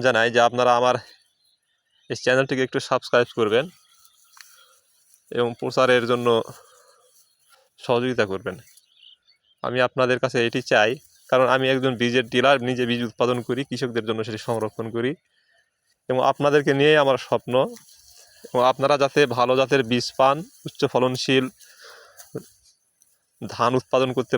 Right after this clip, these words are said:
পারেন এবং দেশের যে খাদ্য চাহিদা সেটি যেন আপনারা পূরণ করতে পারেন, বৃদ্ধি করতে পারেন, এটি আপনাদের মূলত, আহ, উৎসাহ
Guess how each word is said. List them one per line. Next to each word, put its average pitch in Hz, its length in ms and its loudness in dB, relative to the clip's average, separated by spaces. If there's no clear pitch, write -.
পারেন 127 280 4
এবং 127 100 0
দেশের 135 300 2
যে 131 60 2
খাদ্য 123 260 -2
চাহিদা 127 360 2
সেটি 123 220 -6
যেন 120 100 0
আপনারা 117 240 2
পূরণ 127 280 -4
করতে 117 240 -4
পারেন, 113 180 2
বৃদ্ধি 120 300 -6
করতে 127 240 -2
পারেন, 107 200 2
এটি 143 140 0
আপনাদের 131 380 2
মূলত, 127 220 -4
আহ, 113 180 -2
উৎসাহ 143 280 -2